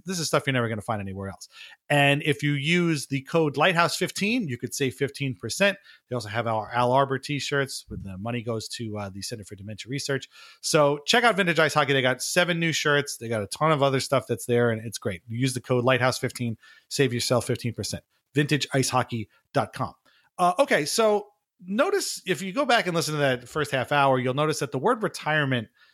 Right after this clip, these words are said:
was never uttered by either Mike or I. And that's because Johnny Boychuk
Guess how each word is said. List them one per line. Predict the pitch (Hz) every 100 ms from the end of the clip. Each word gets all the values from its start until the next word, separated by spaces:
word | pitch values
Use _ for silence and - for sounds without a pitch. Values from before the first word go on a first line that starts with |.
| _ -
was | 120
never | 143 139 143
uttered | 135 120 113
by | 117
either | 113 110 107
Mike | 101 95
or | 82
I. | -
And | 87
that's | 180 -
because | 196 180 143
Johnny | 190 294
Boychuk | 285 - 233